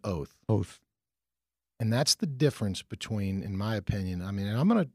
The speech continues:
Speaker 1: I'm gonna challenge you on that because I
Speaker 2: Mm-hmm.
Speaker 1: don't think it's just a job. When you take an oath, as a doctor does, as a
Speaker 2: Mm-hmm.
Speaker 1: lawyer does, as someone in the military, as a,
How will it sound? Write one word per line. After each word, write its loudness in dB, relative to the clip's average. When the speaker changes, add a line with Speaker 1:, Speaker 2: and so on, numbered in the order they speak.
Speaker 1:
I'm 0
gonna 4
challenge 4
you 4
on 0
that -2
because -2
I 4
Speaker 2:
Mm-hmm. 6
Speaker 1:
don't 2
think -2
it's -4
just -6
a -12
job. -10
When 0
you 2
take 0
an 0
oath, -4
as -4
a -4
doctor -2
does, -4
as -6
a -8
Speaker 2:
Mm-hmm. 2
Speaker 1:
lawyer 2
does, -4
as -10
someone -6
in -4
the -4
military, -2
as -8
a, -12